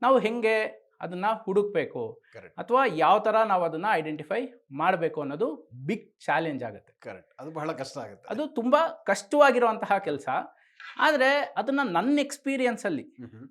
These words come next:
Speaker 1: ಯಾವ ತರ ಸುಲಭ ಮಾಡ್ಕೋಬಹುದು ಅಂದ್ರೆ, ನಾನು ನನ್ನ ಎಕ್ಸ್‌ಪೀರಿಯನ್ಸ್ ಅಲ್ಲಿ ಕಲ್ತಿರೋ ಪ್ರಕಾರ
Speaker 2: ಓಕೆ.
Speaker 1: ಕೆಲವೊಂದು ಇನ್‌ಪುಟ್ಸ್ ನ ಕೊಡ್ತೀನಿ. ಅದು ವೀಕ್ಷಕರಿಗೆ ಮತ್ತೆ ನಿಮ್ಗೆ ಲಾಜಿಕಲಿ ಅದು ಹೌದು ಅಂತ ಅನ್ನಿಸ್ತಾ ಇದ್ರೆ.
Speaker 2: ಖಂಡಿತ, ನಾನಂತೂ ಬಹಳ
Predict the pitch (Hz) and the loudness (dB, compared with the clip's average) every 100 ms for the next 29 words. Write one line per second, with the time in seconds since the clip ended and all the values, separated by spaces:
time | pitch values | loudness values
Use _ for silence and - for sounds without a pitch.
0 | 165 175 233 311 302 285 277 - 262 285 | -14 -4 0 0 0 0 -2 -2 -2 4
1 | 294 254 208 175 160 139 123 113 - _ | 4 6 2 0 -6 -6 -8 -12 -14 _
2 | - 233 254 175 202 262 269 214 208 220 | -6 0 2 2 2 2 0 -4 -4 -2
3 | 208 - 220 214 202 208 214 233 - 196 | -4 -4 -6 -4 -4 -8 -10 -8 -4 -4
4 | 226 254 247 - - 156 107 117 - - | -2 2 2 0 -4 -4 -4 -8 -10 -20
5 | - - - 254 302 311 294 285 254 262 | -20 -20 -2 0 2 0 0 0 0 -2
6 | 262 - 233 196 - 135 127 - _ _ | -6 -4 -4 -4 -6 -10 -10 -14 _ _
7 | _ - 202 247 302 302 - - - 202 | _ -6 -4 -2 -2 -4 -8 -12 -12 -8
8 | 277 - 254 247 240 247 240 220 220 180 | -2 0 2 2 4 4 2 -2 -4 -2
9 | 220 262 170 - - _ - 139 139 151 | 2 2 0 -6 -18 _ -16 -12 -4 2
10 | 240 277 285 277 269 277 208 214 254 233 | 2 2 2 2 2 -2 0 2 2 0
11 | - _ _ - 240 285 254 254 196 196 | -10 _ _ -2 2 4 4 2 2 -2
12 | 190 180 190 - 160 131 - - _ _ | -2 -4 -4 -2 -2 -2 -10 -14 _ _
13 | _ _ 147 165 131 123 156 175 147 147 | _ _ -10 -10 -8 -4 -4 -6 -4 -2